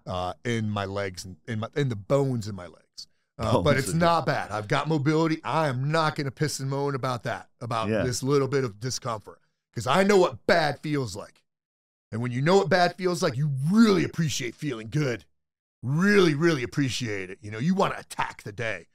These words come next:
Speaker 1: Uh, so, uh, on the road, the only thing is, you know, still eat healthy and exercise on the road.
Speaker 2: Yeah.
Speaker 1: That's it. Just ex-, I mean, I just went on vacation. I worked out every day. Uh, yeah.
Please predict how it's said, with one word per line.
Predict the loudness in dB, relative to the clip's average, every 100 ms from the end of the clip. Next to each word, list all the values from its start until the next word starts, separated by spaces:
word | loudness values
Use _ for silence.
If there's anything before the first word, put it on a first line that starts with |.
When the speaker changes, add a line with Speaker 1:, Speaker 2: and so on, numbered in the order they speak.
| _ _ _ _ -2
Speaker 1:
Uh, | 0 2
so, | 2 2 4 4 2 2
uh, | 2 2 -2 _
on | 0 2 0
the | 0
road, | 2 4 2 0 -6 _ _ -10 -8
the | -4 0
only | 2 2
thing | 0 -2
is, | -2 -4
you | -4
know, |
still | -4 -4 -4
eat | -4
healthy | 0 0 0 -4
and | -2
exercise | -4 -4 -6 -4 -6
on | -10
the |
road. | -14 _ _ _ -4
Speaker 2:
Yeah. | -4 -4 -10
Speaker 1:
That's | -12 -12
it. | -14 _ -8
Just | -6
ex-, | -6 -6 -4
I |
mean, | -4 -2
I | -2
just | -2 -2
went | -2
on | -4
vacation. | -4 -4 -6 -10 _ _ -8
I |
worked | -6 -6
out | -6 -6
every | -12
day. | _ _ _ _ _ _ _ _ _ _ _ _ _
Uh, | -20 -20 _ _ _ _ _
yeah. | -16